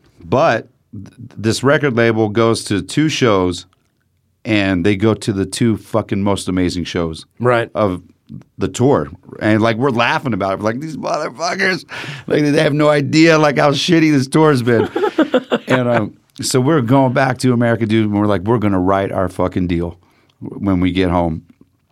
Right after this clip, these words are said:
Speaker 1: And, like, we broke bread with these motherfuckers, and, uh, spirits were high for sure. And we get back, and there's a fucking email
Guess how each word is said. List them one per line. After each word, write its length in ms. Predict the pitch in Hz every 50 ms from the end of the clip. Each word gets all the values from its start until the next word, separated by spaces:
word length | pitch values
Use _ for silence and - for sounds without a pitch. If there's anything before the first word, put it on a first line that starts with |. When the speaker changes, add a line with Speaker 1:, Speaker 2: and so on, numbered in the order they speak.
| _ _ - - -
Speaker 1:
And, 100 | - 101
like, 140 | 107 98 90
we 100 | 117 117
broke 360 | - - 117 120 113 - -
bread 260 | - 113 110 117 110
with 100 | 104 95 113
these 140 | 110 90
motherfuckers, 760 | 110 104 104 92 - - 107 101 - 101 101 101 101 95 87 90
and, 180 | 87 85 - - - - - - - - - - _ _ - - 92 _ - 101 _ _ _ _ _ _ - - - - - 117 - - _ _ _ _ _ -
uh, 220 | 135 127 117 110 104
spirits 360 | - - 147 151 135 - -
were 100 | 107 87
high 220 | 95 90 80 76
for 160 | - - 90 82
sure. 320 | - - 92 90 87 85
And 140 | 85 90 92
we 80 | 95
get 200 | 90 107 98 -
back, 300 | - 101 98 104 104 101
and 80 | 95 87
there's 160 | 90 87 80 92
a 60 | 87
fucking 340 | - 95 92 90 92 92 92
email 400 | 95 92 90 90 90 82 -